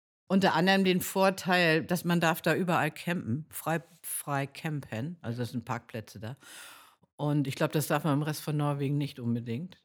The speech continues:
Bin ich nicht so ganz sicher. Äh, Verpflegung ist ganz gut, wenn man sie mitführen kann, weil es gibt zwar immer mal wieder eine Ortschaft, kleine Dörfer, aber so mit dem Einkaufen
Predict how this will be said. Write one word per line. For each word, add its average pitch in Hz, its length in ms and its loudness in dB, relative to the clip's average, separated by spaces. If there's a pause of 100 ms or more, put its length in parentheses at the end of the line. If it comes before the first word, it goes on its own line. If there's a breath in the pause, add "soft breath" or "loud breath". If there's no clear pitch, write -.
(140)
Bin 151 160 -4
ich 131 120 -6
nicht 131 240 -6
so 143 80 -8
ganz 135 320 -2
sicher. 135 340 -6 (760 soft breath)
Äh, 151 360 0 (720)
Verpflegung 202 840 4
ist - 200 -4
ganz 180 240 0
gut, 190 160 -4
wenn 170 120 0
man 170 140 4
sie 160 120 -2
mitführen 180 640 0
kann, 185 500 0
weil 156 520 4
es 143 120 -4
gibt - 160 -8
zwar 143 460 2 (140)
immer 156 220 2
mal 143 260 2
wieder 151 180 0
eine 139 220 0
Ortschaft, 165 560 0
kleine 143 340 0
Dörfer, 139 480 0
aber 151 260 0
so 156 140 0
mit 151 180 -2
dem 147 120 -2
Einkaufen 156 800 -2